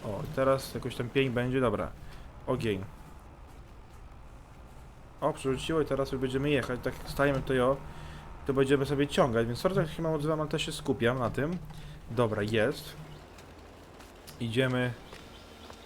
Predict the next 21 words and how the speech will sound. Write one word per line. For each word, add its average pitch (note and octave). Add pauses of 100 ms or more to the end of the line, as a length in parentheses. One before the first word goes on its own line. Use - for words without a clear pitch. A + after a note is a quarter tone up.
(760)
Masa C3+
trzy, C3+
cztery, C3+
to B2+
fajnie B3+
to C#3
zrobili, A#2
skoro D3
to D#3
t-, C3+
w-, -
farming G#3
jak G#3+
chce, -
to F#3
się -
naprawdę G#3
może C3
przyłożyć A2
do G#2+
tego. G2+